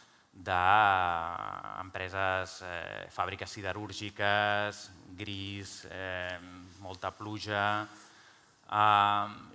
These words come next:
i crec que amb una enquesta anònima, em sembla que era a Anglaterra, eh, que la gent votava quines eren la, les pitjors ciutats per viure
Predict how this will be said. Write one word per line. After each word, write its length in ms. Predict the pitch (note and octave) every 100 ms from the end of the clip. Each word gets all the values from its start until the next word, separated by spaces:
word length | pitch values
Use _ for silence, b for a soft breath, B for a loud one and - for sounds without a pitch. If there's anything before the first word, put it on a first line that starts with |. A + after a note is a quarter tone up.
| A#2
i 240 | A2 G#2+
crec 160 | A#2+ B2+
que 60 |
amb 80 | D3+
una 120 | D3+ C3+
enquesta 420 | B2 A#2+ - A2+
anònima, 440 | A2+ B2+ B2 A2+
em 80 | A#2
sembla 300 | A2+ G#2+ G#2
que 140 | G#2 G#2+
era 880 | G#2+ G#2+ A2 G2+ F#2 F#2 G2+ G2+
a 40 | G2
Anglaterra, 640 | G2+ G2 A#2 A2+ G#2+ A#2 C3+ B B B B B _ _ -
eh, 840 | G#2 G2 G2 F#2+ F#2 F#2 A#1 F2 -
que 140 | A2
la 160 | F#2 G2
gent 180 | G#2 G#2
votava 400 | A2+ A2 A2 A2+
quines 280 | G#2+ G#2
eren 240 | G#2 G#2 G#2+
la, 100 | A2
les 160 | A2 G2+
pitjors 260 | G#2 - G#2
ciutats 360 | A2+ G#2+ -
per 140 | A2+ G#2
viure 260 | G#2 G#2